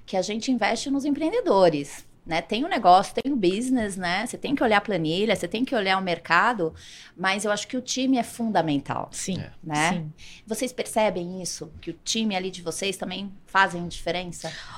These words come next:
Speaker 2: Olha, eu, eu gosto de falar sobre a equipe em, em duas partes, assim, tem o, o pilar da, dos fundadores, dos sócios, da liderança, que é uma coisa, assim, que, é, eu, hoje em dia, conheço muitas outras startups, irmãs também, que nasceram com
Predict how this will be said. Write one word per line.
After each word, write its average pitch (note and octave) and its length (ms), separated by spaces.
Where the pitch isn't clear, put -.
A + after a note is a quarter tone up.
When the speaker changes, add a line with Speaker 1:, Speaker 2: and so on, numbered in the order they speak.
Speaker 2:
Olha, G#3+ 320
eu, A#3 360
eu G3+ 80
gosto A3+ 260
de A#3 100
falar G#3+ 280
sobre A3+ 240
a G#3+ 40
equipe G#3+ 440
em, A3+ 240
em A3 40
duas G#3+ 220
partes, E3 440
assim, F3 340
tem G3 340
o, F#3 280
o - 20
pilar F#3+ 440
da, F#3 500
dos F3 280
fundadores, F3 640
dos G3 140
sócios, F3 520
da F3+ 140
liderança, F3 640
que - 140
é - 20
uma F3+ 140
coisa, F#3 220
assim, F#3+ 260
que, F#3+ 580
é, E3+ 320
eu, G3+ 480
hoje F#3 180
em G3 40
dia, F#3+ 120
conheço F#3 400
muitas F#3 380
outras G3+ 240
startups, F3+ 600
irmãs A3 400
também, G3+ 240
que G#3+ 100
nasceram G3+ 360
com G#3 40